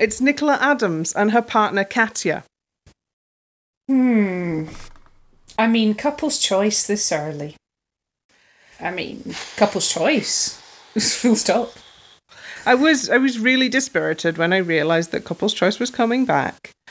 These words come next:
Speaker 1: Um, and also, like, choreographically, was there, is there a meaningful difference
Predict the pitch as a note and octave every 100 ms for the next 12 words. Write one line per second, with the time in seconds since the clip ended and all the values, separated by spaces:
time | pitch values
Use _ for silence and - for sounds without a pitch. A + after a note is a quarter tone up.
0 | - - _ _ - F3+ F3+ F3+ - A#3+
1 | D4+ E4 - G3 F3 - G3+ G3 - -
2 | _ _ _ - G#3+ - F4 F#4 D#4+ D4
3 | C#4+ C#4 - E3+ C3+ B2 _ - _ _
4 | - G3+ C#4+ D#4 D#4 C#4+ C#4 C#4+ D4+ D#4
5 | D4 C4+ D4+ D4+ D4 D4 C#4+ C#4 C#4+ C4
6 | A3 C4 - F3 D3+ C3 - - - -